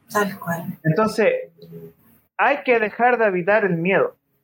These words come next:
Speaker 2: Hay que dejar de habitar la desesperanza. Porque la única forma que nosotros progresemos como país,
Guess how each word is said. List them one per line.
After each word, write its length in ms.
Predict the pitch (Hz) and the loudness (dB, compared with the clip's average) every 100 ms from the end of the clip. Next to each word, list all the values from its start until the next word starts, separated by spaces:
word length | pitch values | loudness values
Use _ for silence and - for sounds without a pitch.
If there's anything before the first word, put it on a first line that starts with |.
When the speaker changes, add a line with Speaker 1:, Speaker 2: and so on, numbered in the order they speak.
| _ _ _ _ - - - - - - - _ | _ _ _ _ -20 -20 -20 -20 -20 -20 -20 _
Speaker 2:
Hay 220 | - 196 202 | 0 0 0
que 120 | 214 | 0
dejar 540 | 190 185 190 196 196 165 | 0 -2 0 0 0 0
de 80 | 165 | 0
habitar 380 | 156 151 180 185 | 2 2 2 2
la 160 | 180 | 2
desesperanza. 880 | 175 - 170 - 151 180 185 - - _ _ _ _ _ _ _ _ _ _ _ | 2 0 -8 -2 2 2 2 -6 -18 _ _ _ _ _ _ _ _ _ _ _
Porque 300 | 165 160 160 | -4 -2 0
la 120 | 151 | 2
única 300 | 175 262 254 214 | 2 0 -2 -2
forma 360 | 233 233 226 | -2 0 2
que 100 | 202 | 2
nosotros 420 | 180 175 202 214 - | 0 0 0 -2 -2
progresemos 760 | 170 165 147 131 - 214 220 196 | 0 2 2 -2 0 2 2 -2
como 260 | 175 160 | 0 0
país, 400 | 156 143 175 185 | 2 2 2 -2